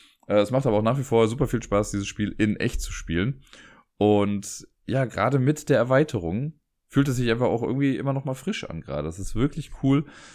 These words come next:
Ich liebe nach wie vor die extra Karten, die man am Anfang bekommt. Man draftet ja am Anfang so neue Aktionskarten,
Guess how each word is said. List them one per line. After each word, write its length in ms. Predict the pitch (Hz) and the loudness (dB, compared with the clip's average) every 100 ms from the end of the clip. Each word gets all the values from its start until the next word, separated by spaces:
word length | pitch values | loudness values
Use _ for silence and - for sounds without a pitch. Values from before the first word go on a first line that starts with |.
| - _ _ - | -20 _ _ -8
Ich 140 | 98 | -4
liebe 680 | 113 151 147 147 143 131 - | 0 2 4 6 6 2 -2
nach 280 | 110 123 135 | -2 0 -2
wie 60 | |
vor 420 | 123 - 117 120 117 | -6 -2 0 0 0
die 480 | 113 107 104 - | -2 -4 -2 -2
extra 360 | 120 - - 98 | -4 -6 -4 -6
Karten, 420 | - 110 147 - | -2 -2 -2 -2
die 80 | 127 | -2
man 140 | 127 | -2
am 100 | 120 | -2
Anfang 320 | 87 123 120 113 | -4 -6 -6 -10
bekommt. 320 | 110 117 104 | -6 -4 -4
Man 120 | 87 | -2
draftet 340 | 90 113 - | 2 2 0
ja 80 | 95 | -6
am 60 | 90 | -4
Anfang 180 | 104 98 | -6 -6
so 80 | |
neue 240 | 90 98 95 | -4 -2 -4
Aktionskarten, 880 | - - 131 139 - 113 - 117 | -4 -4 -4 -4 -4 -4 -4 -10